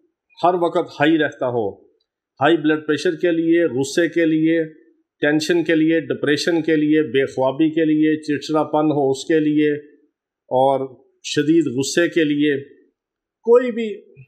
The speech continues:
नफसियाती और दिमागी इस तरह का मसला हो, उसके लिए एक बहुत मुजरब अमल मैं आपके सामने बयान करता हूँ। ये अल्लाह रब्बुल इज़्ज़त का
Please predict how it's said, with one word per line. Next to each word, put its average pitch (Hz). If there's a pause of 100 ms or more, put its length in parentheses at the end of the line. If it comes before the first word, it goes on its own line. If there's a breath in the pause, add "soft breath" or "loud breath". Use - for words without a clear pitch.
नफसियाती 160
और 165
दिमागी 139
इस 147
तरह 143
का 143
मसला 123
हो, 110 (480)
उसके 170
लिए 165
एक 123
बहुत 151
मुजरब 147
अमल 143
मैं 135
आपके 131
सामने 135
बयान 120
करता 123
हूँ। 135
ये 131
अल्लाह 131
रब्बुल 127
इज़्ज़त 135
का 135